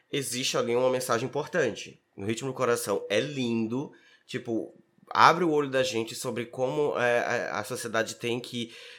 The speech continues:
é, focar mais na questão da inclusão de pessoas com necessidades especiais. E,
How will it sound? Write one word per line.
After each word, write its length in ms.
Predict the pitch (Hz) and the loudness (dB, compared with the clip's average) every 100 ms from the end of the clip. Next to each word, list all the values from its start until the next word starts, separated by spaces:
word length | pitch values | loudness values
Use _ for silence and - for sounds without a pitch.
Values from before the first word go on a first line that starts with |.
| - | -6
é, 380 | 107 110 110 107 | 2 4 4 2
focar 460 | - 123 - 123 127 | 0 0 2 0 2
mais 220 | 127 120 | 0 -2
na 60 | 117 | -10
questão 380 | 113 - 117 110 | -12 -8 -6 -2
da 140 | 113 | 0
inclusão 440 | 107 104 117 107 101 | -2 -4 -6 -2 -4
de 100 | 101 | -6
pessoas 340 | 107 - 101 | -12 -8 -10
com 340 | - 107 107 104 | -8 -8 -6 -6
necessidades 520 | 98 107 98 98 95 | -8 -8 -2 -2 -4
especiais. 800 | - 98 - 101 87 87 110 - - - - _ _ _ _ _ - - | -8 -10 -8 -2 -2 -2 -4 -10 -18 -20 -20 _ _ _ _ _ -20 -8
E, 600 | 107 110 120 131 139 | -4 -2 0 -2 -4